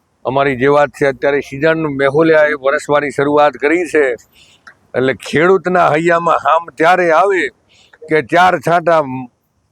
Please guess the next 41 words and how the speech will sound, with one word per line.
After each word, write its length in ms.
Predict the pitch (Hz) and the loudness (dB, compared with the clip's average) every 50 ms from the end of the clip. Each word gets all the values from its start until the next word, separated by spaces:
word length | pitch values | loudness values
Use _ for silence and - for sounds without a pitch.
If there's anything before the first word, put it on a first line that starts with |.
| _ _ _ | _ _ _
ઉપરવાળો 560 | 147 151 143 180 175 170 170 170 180 175 160 | -12 -4 -2 0 0 2 2 2 2 2 0
વરસી 380 | 131 143 160 180 190 220 220 202 | 0 -2 -2 0 0 0 -2 0
જાય, 260 | 165 151 143 123 113 104 _ _ _ _ _ - | 0 0 0 0 -2 -6 _ _ _ _ _ -4
એટલે 160 | 131 143 135 | -2 -2 -2
પછી 320 | 107 131 143 123 160 156 | 0 -2 -2 0 0 0
એમ 300 | 139 143 151 160 156 143 | 2 2 2 2 0 -2
થઈ 140 | 123 143 151 | -2 -2 0
જાય 160 | 151 160 156 | 0 -2 -2
કે 140 | 139 139 131 | -2 -2 0
મારા 240 | 131 139 151 156 143 | 0 2 2 2 0
જીવન 300 | 110 123 135 147 156 151 | -2 -4 -2 -2 -2 -2
માટે 300 | 143 143 143 139 139 135 | 0 -2 0 0 0 -2
કાંઈક 320 | 113 - 127 139 151 - 135 | 0 0 0 0 0 -2 -4
નવું 360 | 131 131 139 151 151 143 123 | -2 -2 0 0 0 -4 -4
કરું. 360 | - 147 160 170 160 131 110 - _ - - - - - - | 0 0 2 2 2 0 -2 -6 _ -20 -20 -20 -6 -6 -4
એટલે 200 | 151 151 156 131 | -2 0 0 0
હવે 220 | 120 131 165 175 | 2 2 2 2
બળદ 300 | 165 156 165 175 180 175 | 2 2 2 2 2 0
તો 180 | - - 165 160 | 0 -2 -2 -2
વિયા 300 | 143 143 151 175 180 185 | 0 0 0 2 2 0
ગયા 280 | 170 170 175 156 123 - _ _ _ - _ 143 | 0 0 0 0 0 -4 _ _ _ -14 _ -4
અને 120 | 135 135 | -4 -4
તમારા 400 | 113 - 156 165 170 170 170 160 | -2 -2 0 0 2 2 2 0
ને 100 | 151 143 | 0 0
મારા 260 | 143 151 156 160 151 | 0 2 2 2 0
ખેતરને 520 | - - 151 160 - - 165 160 160 156 139 | 2 0 -2 0 0 -2 -2 0 0 -2 0
જોતવા 420 | 110 139 151 135 165 165 160 151 | 0 -2 -2 0 0 2 2 2
માટે, 280 | 143 147 151 143 156 139 | 2 0 0 0 0 -2
ખેડવા 480 | - - 151 165 160 165 156 151 143 | 0 0 0 0 2 2 2 0 0
માટે 300 | 139 151 160 160 - 165 | 2 0 0 2 0 -2
બળદ 280 | 151 143 143 160 156 147 - - | 0 2 2 2 2 0 -2 -4
સિવાય 240 | 156 151 156 147 135 | 0 0 0 0 0
કાંઈ 260 | 117 147 151 147 143 - _ _ _ _ - _ | 0 0 0 0 -2 -6 _ _ _ _ -10 _
હવે 260 | 92 101 123 156 175 175 | -2 0 2 2 2 2
તો 140 | - 190 | 2 0
વિકલ્પમાં 560 | 170 156 170 139 - 190 185 156 165 - 127 127 | 0 0 0 0 0 0 0 0 0 0 2 2
હોય 140 | 160 175 | 2 0
તો 140 | 165 165 160 | 2 0 0
એ 40 | 147 | 0
ટ્રેક્ટર 540 | - - 147 165 156 - 170 170 165 147 127 | 0 0 0 0 0 -2 -2 -2 -2 -2 0
છે. 260 | 135 160 170 170 | 0 0 2 2